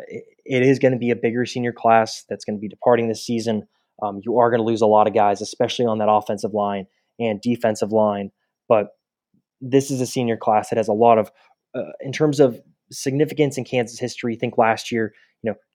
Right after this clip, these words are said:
Daniel Wise, Joe Dineen, uh, Steven Sims being kind of the main three guys that, in terms of significance for K U, um, those are three really big pieces in what's happened over the past five-year period. But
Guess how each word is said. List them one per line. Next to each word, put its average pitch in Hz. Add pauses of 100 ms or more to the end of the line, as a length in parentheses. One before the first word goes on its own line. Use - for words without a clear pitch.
Daniel 123
Wise, 107
Joe 123
Dineen, 107 (260)
uh, 107
Steven 120
Sims 113
being 120
kind 113
of 107
the 110
main 113
three 110
guys 107
that, 104 (280)
in 113
terms 110
of 104 (280)
significance 120
for 113
K 117
U, 110 (340)
um, 98 (300)
those 123
are 107
three 120
really 110
big 104
pieces 113
in 101
what's 107
happened 110
over 98
the 107
past 104 (300)
five-year 104
period. 113 (300)
But 120